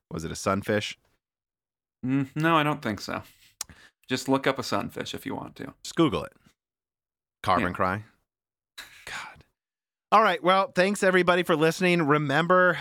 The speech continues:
Speaker 1: uh, we can't do this without the support of our patrons. They got this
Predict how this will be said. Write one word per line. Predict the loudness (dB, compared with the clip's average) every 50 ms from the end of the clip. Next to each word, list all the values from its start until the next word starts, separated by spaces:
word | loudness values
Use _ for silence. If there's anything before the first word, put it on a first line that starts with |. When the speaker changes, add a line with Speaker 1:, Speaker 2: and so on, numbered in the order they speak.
| -2
Speaker 1:
uh, | 0 2 2 2 2
we | 0 -2
can't | 0 0 0 0 0 -2
do | 0 0 2
this | 2 2 0 0
without | 0 -2 0 0
the | -2
support | -6 -10 -4 0 0 2
of | 2 2
our | 0 0
patrons. | 0 -2 -2 -2 0 0 0 0 0 0 0
They | 0 0 0 2
got | 2 2 2 2 0
this | 0 -2 -2 -4